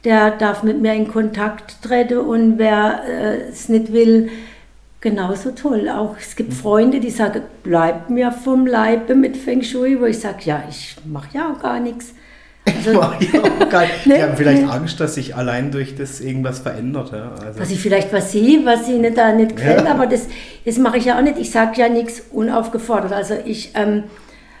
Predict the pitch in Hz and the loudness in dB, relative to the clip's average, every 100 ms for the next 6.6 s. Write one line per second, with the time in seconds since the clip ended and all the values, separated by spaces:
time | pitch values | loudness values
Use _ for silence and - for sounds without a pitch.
0 | - - 214 208 202 202 - 208 196 196 | -20 -10 -4 -2 0 -2 -4 -4 -2 -2
1 | 180 226 226 220 214 220 196 196 - 139 | 2 2 4 4 6 6 4 2 -4 -4
2 | 143 - - 156 139 - - - - 107 | -6 -8 -6 -6 -6 -10 -14 -20 -20 -12
3 | 104 - - - _ _ _ 196 196 185 | -10 -12 -20 -20 _ _ _ 0 2 2
4 | 254 220 - 208 175 180 - 240 226 226 | 0 -4 -4 0 2 0 -2 2 4 4
5 | 220 - - 247 240 233 226 226 - - | 2 0 -6 -2 0 0 0 -4 -12 -16
6 | - 185 240 226 262 | -8 -6 -6 0 2